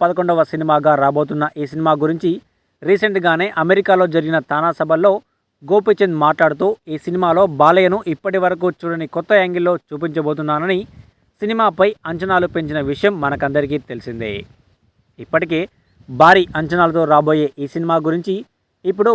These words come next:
మరొక ఇంట్రెస్టింగ్ వార్త వినిపిస్తోంది. ఈ సినిమాలో కీలక పాత్రలో నటించడానికి దర్శకుడు గోపీచంద్ మలినేని ఇద్దరు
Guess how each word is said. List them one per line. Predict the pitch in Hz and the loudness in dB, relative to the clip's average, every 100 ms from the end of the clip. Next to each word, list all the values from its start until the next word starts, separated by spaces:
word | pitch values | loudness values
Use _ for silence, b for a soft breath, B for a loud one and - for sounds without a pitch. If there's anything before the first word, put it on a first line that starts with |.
| 170 | 2
మరొక | 156 185 170 175 - - 175 | 4 4 2 -2 -2 -14 -8
ఇంట్రెస్టింగ్ | 196 208 214 185 151 | -4 -2 -2 -2 0
వార్త | 156 - 165 | 0 -2 -6
వినిపిస్తోంది. | 131 120 123 - 117 113 104 95 - - - _ _ - - - - 156 | -6 -8 -8 -8 -10 -10 -10 -14 -20 -20 -20 _ _ -20 -20 -20 -6 -4
ఈ | - | -2
సినిమాలో | 185 190 170 208 - | 0 4 4 4 2
కీలక | 202 208 202 - | 0 0 -2 -4
పాత్రలో | 180 185 190 190 | -6 -2 0 0
నటించడానికి | 160 170 160 170 160 - 202 - - - _ _ _ - 135 | 0 -4 0 0 0 -2 -4 -4 -20 -20 _ _ _ -6 -2
దర్శకుడు | 175 208 202 185 143 | 2 2 4 2 2
గోపీచంద్ | 190 202 180 196 165 | 2 2 2 0 0
మలినేని | 156 165 170 180 196 - - - 151 | 0 2 2 0 -2 -6 -18 -8 -4
ఇద్దరు | 165 208 | 4 4